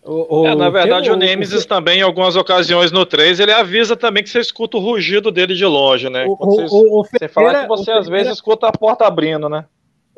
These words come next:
Speaker 1: O Ferreira já tá imaginando a, a, a, a, a Regina na um, na um,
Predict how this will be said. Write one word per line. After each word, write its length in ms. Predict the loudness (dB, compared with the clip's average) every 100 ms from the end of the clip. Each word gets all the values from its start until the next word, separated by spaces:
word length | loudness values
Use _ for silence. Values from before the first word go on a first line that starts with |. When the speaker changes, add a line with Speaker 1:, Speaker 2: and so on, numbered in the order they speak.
| -12
Speaker 1:
O 180 | -10 -8
Ferreira 500 | -4 0 2 2 0
já 120 | -2
tá 140 | -2
imaginando 680 | -4 -4 -4 -4 -2 -2 -2
a, 80 | -2 -2 -2
a, 760 | -4 -2 -2 -2 -6 -8 -10
a, 40 | -12 -14 -10
a, 440 | -4 -2 -2 -6 -12 _ _ _ _ _ _ _ _ -12
a 80 | -6
Regina 640 | 0 2 2 0 -4 -2 0
na 180 | 2 2
um, 280 | 2 2 0
na 520 | 0 0 2 0 -4
um, 520 | -4 -4 -4 -10 -16